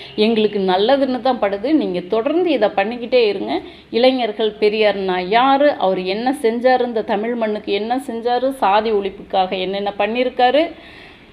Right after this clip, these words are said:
பெண் விடுதலைக்காக என்ன செஞ்சிருக்காரு, சமத்துவத்தை நிலைநாட்டுவதற்காக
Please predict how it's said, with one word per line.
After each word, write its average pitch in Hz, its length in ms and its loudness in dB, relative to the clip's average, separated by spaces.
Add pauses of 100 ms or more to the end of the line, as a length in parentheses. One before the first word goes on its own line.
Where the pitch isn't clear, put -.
பெண் 254 240 4
விடுதலைக்காக 214 680 2
என்ன 196 200 -6
செஞ்சிருக்காரு, 233 640 -2
சமத்துவத்தை 233 720 0
நிலைநாட்டுவதற்காக 202 1120 0